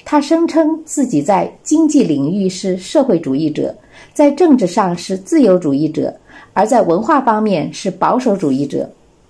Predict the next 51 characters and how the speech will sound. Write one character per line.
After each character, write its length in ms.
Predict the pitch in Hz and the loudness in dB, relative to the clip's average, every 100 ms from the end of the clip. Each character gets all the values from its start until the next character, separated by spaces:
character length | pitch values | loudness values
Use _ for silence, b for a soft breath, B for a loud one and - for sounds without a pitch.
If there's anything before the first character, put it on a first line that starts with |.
| _ _ _ - | _ _ _ -2
在 160 | 262 | 0
中 260 | 220 302 311 | 2 2 4
国， 320 | 165 151 165 B B | 2 0 -2 B B
也 160 | 262 302 | 2 6
有 160 | 262 | 6
人 240 | 151 151 202 | 6 2 -2
声 260 | - 247 | 2 2
称 340 | 247 240 226 226 | 4 2 0 0
信 280 | 226 339 277 | -2 2 2
奉 320 | 254 214 196 | 2 0 0
中 240 | - 339 | 0 0
国 160 | 330 175 | 2 0
式 220 | 175 214 | 0 -4
的 180 | 170 151 | -2 -4
三 380 | - - 233 247 | -4 -2 2 2
位 100 | 208 | 2
一 200 | 170 160 | 0 -6
体， 280 | - - - _ _ b b b b | -8 -12 -14 _ _ b b b b
文 180 | - 202 | 0 0
化 180 | 254 285 | 2 2
上 240 | 254 233 | 2 0
的 240 | 185 147 - - | 2 -2 -2 -2
保 160 | 160 | 0
守 200 | 180 175 | 2 0
主 180 | 165 139 | 0 -2
义， 240 | 147 147 - b b b | -2 -4 -10 b b b
政 180 | 370 320 | 0 2
治 100 | 240 | 2
上 240 | 226 202 | 2 0
的 240 | 175 160 - | 0 -2 -4
自 220 | - 294 214 | -6 0 2
由 180 | 160 | 2
主 180 | 165 139 | 0 -2
义， 240 | 143 147 - b b b | -2 -4 -8 b b b
经 220 | 311 320 | -2 0
济 100 | 285 | 2
上 260 | 226 220 175 | 0 0 0
的 200 | 165 - | -2 -4
社 280 | - - 262 | -4 -2 0
会 180 | 147 | 0
主 180 | 143 135 | -2 -2
义。 240 | 139 147 - - _ _ _ _ b b | -2 -4 -6 -20 _ _ _ _ b b
尽 180 | - 262 | 0 2
管 220 | 302 214 | 4 2
后 240 | 185 349 302 | 2 2 4
面 240 | 240 185 | 4 4
的 240 | 165 - - | 0 -2 -6
三 380 | - 294 302 294 | -2 0 0 0
重 300 | 214 185 208 | 0 0 -2
组 200 | 160 131 | -2 -4
合 360 | - 147 175 | -2 -2 -2